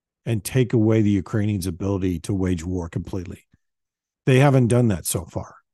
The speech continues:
They've been playing this, this waiting game and this attrition warfare, which is, is interesting 'cause it's not Russian doctrine. And I assume they were gonna use Russian doctrine at some point, but they have played this patience game.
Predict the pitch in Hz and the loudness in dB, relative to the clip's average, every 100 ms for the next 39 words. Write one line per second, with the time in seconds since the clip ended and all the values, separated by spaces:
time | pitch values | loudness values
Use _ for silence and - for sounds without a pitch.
0 | - 113 98 120 104 - 131 131 123 104 | -2 0 2 0 0 -2 2 4 4 2
1 | 98 - - _ _ _ - 104 107 101 | 0 -4 -8 _ _ _ -4 -4 0 2
2 | 113 123 117 95 92 87 87 95 - 87 | 4 4 2 0 -4 -4 -8 -6 -6 -8
3 | - 123 - 98 101 101 104 - 95 - | -2 -2 -2 -6 -4 -2 -4 -6 -12 -20
4 | _ _ _ _ _ _ 113 117 123 98 | _ _ _ _ _ _ 0 2 2 0
5 | 92 190 _ 123 104 131 131 110 117 104 | -2 -10 _ 0 4 4 2 0 -2 0
6 | 98 - 110 101 104 98 92 90 90 85 | -4 -2 -4 -2 -4 -6 -8 -8 -8 -8
7 | 87 - _ _ _ _ _ _ _ - | -12 -16 _ _ _ _ _ _ _ -4
8 | 107 104 95 90 - _ _ _ - 123 | -2 -2 -4 -6 -12 _ _ _ 0 4
9 | 127 120 139 120 110 107 104 101 101 92 | 4 4 2 2 2 2 2 0 0 0
10 | 98 87 101 - 92 92 95 104 92 - | -2 -2 -6 -6 -8 -6 -6 -6 -4 -4
11 | 98 95 113 120 139 113 95 101 92 95 | -4 -6 -4 -2 -2 -4 -6 -4 -4 -6
12 | - 107 101 92 - 104 104 - 95 - | -4 -2 -2 -4 -2 -2 -2 -6 -12 -12
13 | 87 101 | -14 -16